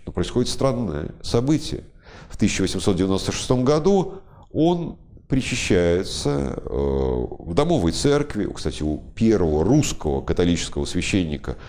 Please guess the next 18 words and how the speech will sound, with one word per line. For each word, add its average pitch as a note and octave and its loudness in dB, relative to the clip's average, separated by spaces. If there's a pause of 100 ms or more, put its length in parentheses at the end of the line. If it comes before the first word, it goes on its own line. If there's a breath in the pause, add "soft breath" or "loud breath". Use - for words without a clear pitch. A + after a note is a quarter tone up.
(200 loud breath)
собственно, E2+ -2
э, C2 -2
жившего F2 2
в D#2+ 4
России, F#3 2 (400 loud breath)
и G#3+ 2 (140)
приносит D#3 0
католическое A#2+ 0
исповедание F#2 0
веры, C#3+ 2
включающее G2+ 0
тридентский F2+ 2
символ D#2 0
веры. B1+ -4 (1400 loud breath)
Очень F#2 0
странное A#1 -4
событие. - -10 (360)
Но, F#2+ 0